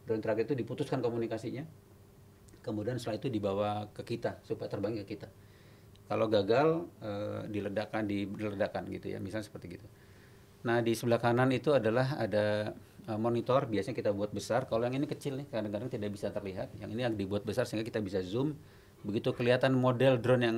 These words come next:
ma-, akan menyerang kita misalnya, kamikaze drone akan menyerang kita, kita akan lumpuhkan, Bapak Ibu sekalian. Jadi pertama komunikasi, alat komunikasinya kita putuskan dengan perangkat tersebut ya. Yang kedua kali adalah begitu dia mau, apa namanya, mau, eh,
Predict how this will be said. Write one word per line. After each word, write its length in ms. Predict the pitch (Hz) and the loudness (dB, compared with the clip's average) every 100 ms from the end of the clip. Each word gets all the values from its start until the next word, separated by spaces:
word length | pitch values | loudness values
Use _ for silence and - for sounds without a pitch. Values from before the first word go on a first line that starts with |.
| 120 | 2
ma-, 140 | 117 | 0
akan 160 | - 127 | 2 4
menyerang 340 | 123 120 120 120 | 4 4 4 2
kita 240 | 160 151 | 2 2
misalnya, 400 | 123 113 104 107 | 0 -2 -4 -6
kamikaze 400 | - 117 120 113 113 | -4 -2 -2 0 2
drone 240 | 120 131 | 2 0
akan 140 | 123 | -2
menyerang 260 | 120 117 110 | -2 -2 -2
kita, 300 | 110 110 135 | -4 -4 -4
kita 160 | 127 123 | -2 -2
akan 140 | 131 | 0
lumpuhkan, 400 | 120 123 131 104 - - | 0 0 -4 -6 -12 -10
Bapak 160 | 107 | -6
Ibu 100 | 104 | -6
sekalian. 280 | 107 101 101 - - - - - - | -6 -6 -8 -16 -20 -20 -20 -20 -6
Jadi 180 | 107 117 | -2 0
pertama 320 | 117 127 127 127 | 0 0 2 0
komunikasi, 560 | 117 113 117 117 120 | 0 0 0 -2 0
alat 160 | 113 120 | 0 0
komunikasinya 480 | 120 110 110 139 123 | -2 -2 -2 -2 -2
kita 160 | 113 | -2
putuskan 640 | 107 113 113 127 156 190 151 | -4 -8 -6 0 0 0 -6
dengan 320 | 98 101 104 | -6 -6 -2
perangkat 240 | 110 107 | -2 -2
tersebut 400 | 104 110 131 - | -4 0 0 0
ya. 240 | 110 135 180 - - - - - | -2 -4 -6 -12 -20 -20 -20 -2
Yang 240 | 113 113 113 | 0 2 4
kedua 160 | 113 | 4
kali 240 | 113 135 143 | 4 4 4
adalah 240 | 131 143 | 4 4
begitu 320 | 107 110 123 | 2 0 0
dia 160 | 110 113 | 4 4
mau, 560 | 113 110 110 110 113 | 4 2 2 0 -2
apa 240 | 107 98 127 | -8 -6 -4
namanya, 560 | 127 104 98 104 123 | -2 -2 -4 -4 -6
mau, 480 | 113 104 101 101 104 - - - - - - - | -6 -4 -4 -4 -6 -10 -18 -20 -20 -20 -20 -16
eh, 240 | 110 98 | -10 -6